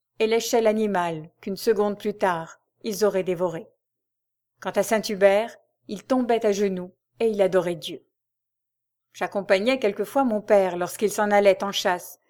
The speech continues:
dans les forêts de la Tremblay, et ces jours-là étaient pour moi des jours de fête, car je n'aimais rien au monde autant que la chasse, et je me promettais très sincèrement d'y passer ma vie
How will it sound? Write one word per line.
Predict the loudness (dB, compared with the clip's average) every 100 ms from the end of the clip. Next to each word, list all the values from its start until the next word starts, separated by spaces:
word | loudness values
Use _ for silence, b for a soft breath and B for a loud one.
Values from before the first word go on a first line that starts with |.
| _
dans | -2
les | -2
forêts | 0 0 2 4
de | 2
la | 0
Tremblay, | -2 -4 -4 -8 -10 _ _ _ _ _ -6
et | -2
ces | 0
jours-là | 0 2 4 4 2
étaient | -2 -2
pour | 0 0
moi | 2 2
des | 0
jours | 0 2
de | 0
fête, | 0 -2 -2 -10 _ _ _ _ _ -2
car | 0
je | 2
n'aimais | 2 2 0 -2
rien | -4 -4 2 2
au | 4
monde | 2 2 0 -6 -12 b
autant | -2 -2 0 0
que | 2
la | 0
chasse, | 0 -4 -6 -8 -20 _ _ _ _ _
et | -4
je | 0
me | 0
promettais | 0 0 2 2 2 2
très | 0 -2
sincèrement | 0 -2 -2 -2 -2 -4 -6 -12
d'y | -4
passer | 0 0 0
ma | 0 0
vie | -2 -14